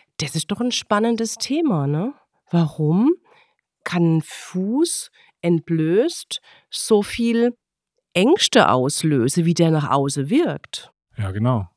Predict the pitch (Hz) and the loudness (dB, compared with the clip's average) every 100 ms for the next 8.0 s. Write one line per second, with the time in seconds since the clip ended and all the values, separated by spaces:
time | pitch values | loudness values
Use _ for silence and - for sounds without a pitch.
0 | _ _ - 101 95 - _ - - - | _ _ -8 -6 -8 -10 _ -20 -14 -12
1 | - 98 - 95 120 135 - 135 131 135 | -8 -6 -4 -2 -2 -6 -8 -8 -6 -6
2 | 131 135 139 - _ _ _ _ - 120 | -6 -8 -8 -12 _ _ _ _ 0 2
3 | 104 92 98 92 90 - 92 92 101 123 | 2 -2 -6 -6 -6 -6 -4 -2 -4 -6
4 | - 95 87 90 - _ 170 147 - 202 | -6 -8 -6 -10 -16 _ 0 2 2 2
5 | 220 - 240 - 240 214 160 151 92 - | 2 2 0 0 2 4 2 0 -4 -6
6 | 95 101 123 120 123 - 120 113 127 123 | -6 -4 -4 -4 -4 -6 -6 -4 -4 -6
7 | 127 127 _ - 185 156 147 135 175 | -8 -12 _ 2 2 4 2 2 2